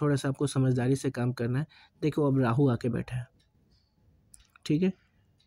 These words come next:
तो कुल मिला के आपको इन ची-, इस चीज़ों को समझने की कोशिश करना है। और ये मंगल यहाँ होना बढ़िया है, बहुत बढ़िया है, ठीक है। शुक्र नीच के होके बैठे हैं, इसकी बहुत बड़ी दिक्कत हो जाती है। शुक्र नीच के नहीं होने चाहिए,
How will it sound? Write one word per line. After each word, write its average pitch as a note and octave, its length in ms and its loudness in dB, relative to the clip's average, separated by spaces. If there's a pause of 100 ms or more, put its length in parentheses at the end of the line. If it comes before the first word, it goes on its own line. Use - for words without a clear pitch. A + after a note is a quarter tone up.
(140)
तो - 80 -2
कुल D#3 200 4
मिला D3+ 240 4
के D3 120 0
आपको C#3+ 240 2
इन C#3+ 140 4
ची-, C#3 200 -2
इस - 240 0
चीज़ों C#3+ 260 2
को D3+ 100 2
समझने C3+ 400 2
की C#3 120 4
कोशिश C3 340 2
करना B2+ 260 2
है। C3 80 0
और C#3+ 160 2
ये D3+ 100 6
मंगल C#3+ 340 4
यहाँ C#3+ 140 4
होना C3+ 200 4
बढ़िया C3 300 2
है, B2 80 -2
बहुत B2+ 220 0
बढ़िया B2+ 280 2
है, - 100 -12 (760)
ठीक D#3+ 180 -2
है। G3+ 60 -12 (2000)
शुक्र E3 280 0
नीच D3+ 260 4
के D#3+ 100 0
होके C#3 240 4
बैठे B2 280 0
हैं, B2+ 140 -2 (2250)
इसकी C#3+ 280 0
बहुत D3+ 260 4
बड़ी C#3+ 220 4
दिक्कत C3+ 400 2
हो B2+ 60 4
जाती A#2+ 300 0
है। A#2+ 140 -2 (360)
शुक्र C#3+ 320 -2
नीच C#3 320 2
के C#3 120 0
नहीं C3 120 4
होने B2 200 0
चाहिए, B2 260 -6